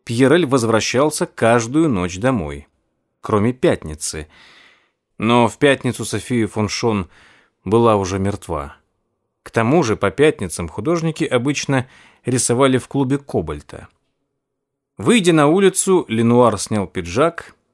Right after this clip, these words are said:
перекинул его через руку и отправился в редакцию «Le Petit Parisien». Сначала он думал, что ни за что не пойдёт обедать с Николь,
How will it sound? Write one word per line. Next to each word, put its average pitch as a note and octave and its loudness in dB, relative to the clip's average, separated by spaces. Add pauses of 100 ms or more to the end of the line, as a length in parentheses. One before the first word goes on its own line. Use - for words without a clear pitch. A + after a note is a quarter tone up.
(140)
перекинул B2+ 0
его G#2+ -2
через G#2+ -2
руку E3 -2 (440)
и F3 4
отправился D3+ 2
в A#2+ 0
редакцию B2 0 (280)
«Le C3 4
Petit A#2 -2
Parisien». G#2 0 (720)
Сначала C3+ 0
он C3 2
думал, B2 2
что - -4
ни D3 4
за F#3 4
что F3 0
не A2+ 2
пойдёт G2 -4
обедать F#2+ -4
с - -8
Николь, D#3 -2